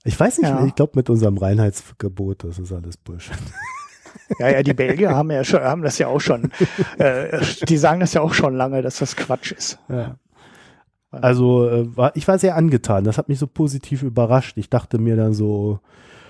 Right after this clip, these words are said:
Speaker 1: also ich meine, äh, Moskau ist ja leider ein bisschen teuer. Also die, äh, die nehmen's ja dann echt noch von den Toten. Aber,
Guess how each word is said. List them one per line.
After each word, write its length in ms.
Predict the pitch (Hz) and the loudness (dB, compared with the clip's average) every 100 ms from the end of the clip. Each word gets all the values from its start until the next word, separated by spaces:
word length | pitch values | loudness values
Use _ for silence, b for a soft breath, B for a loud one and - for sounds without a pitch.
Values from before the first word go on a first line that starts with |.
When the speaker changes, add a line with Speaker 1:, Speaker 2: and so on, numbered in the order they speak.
| B B | B B
Speaker 1:
also 140 | 104 | -2
ich 100 | 107 | 2
meine, 260 | 123 127 123 | 4 4 4
äh, 100 | 113 | 2
Moskau 340 | 113 131 131 113 | 2 2 2 2
ist 120 | 117 | 2
ja 80 | 113 | 4
leider 260 | 113 120 | 4 4
ein 80 | 117 | 2
bisschen 300 | 120 - 104 | 0 -2 -4
teuer. 320 | - 113 98 | 2 2 4
Also 320 | 107 104 104 | 2 2 0
die, 220 | 101 104 104 | 0 0 2
äh, 420 | 101 101 101 101 | 4 2 -2 -4
die 140 | 101 | -2
nehmen's 240 | 98 107 117 | 0 0 0
ja 80 | 101 | 0
dann 200 | 104 101 | 0 -2
echt 200 | 101 - | -4 -4
noch 80 | 101 | -4
von 160 | 98 | -2
den 140 | 95 95 | -2 0
Toten. 440 | 110 117 107 127 | 0 0 0 -2
Aber, 440 | 127 104 107 104 | 0 0 2 4